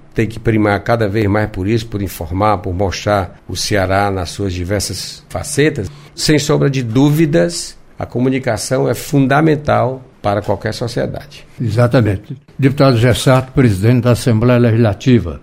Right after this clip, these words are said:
Speaker 2: o que é que o cearense pode esperar do Legislativo Estadual para esse ano, né? De muitos debates, todo mundo
Speaker 1: Isso.
Speaker 2: pensa assim, né?
Speaker 1: Nós estamos passando por um momento muito rico.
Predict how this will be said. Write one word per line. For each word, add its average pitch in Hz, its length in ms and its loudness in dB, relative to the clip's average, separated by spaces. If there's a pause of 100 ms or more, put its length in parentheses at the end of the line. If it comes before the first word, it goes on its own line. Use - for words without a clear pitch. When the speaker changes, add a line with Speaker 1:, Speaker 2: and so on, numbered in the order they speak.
(160)
Speaker 2:
o 165 100 -2
que 151 140 -4
é 196 60 0
que - 80 -10
o - 40 -14
cearense 139 440 0
pode 127 240 -2
esperar 113 520 0
do 113 140 -2
Legislativo 113 560 2
Estadual 110 720 -2 (280)
para 123 280 -2
esse 120 340 -2
ano, 113 260 2
né? 76 140 -8 (140)
De 117 120 2
muitos 135 340 2
debates, 120 460 -2
todo 120 200 -4
mundo 117 200 0
Speaker 1:
Isso. 101 180 4
Speaker 2:
pensa 143 180 0
assim, - 220 -4
né? 101 160 -4 (160)
Speaker 1:
Nós 127 140 0
estamos 190 340 0
passando 185 420 0
por 175 140 -2
um 175 60 2
momento 156 580 2 (100)
muito 127 260 0
rico. 120 540 2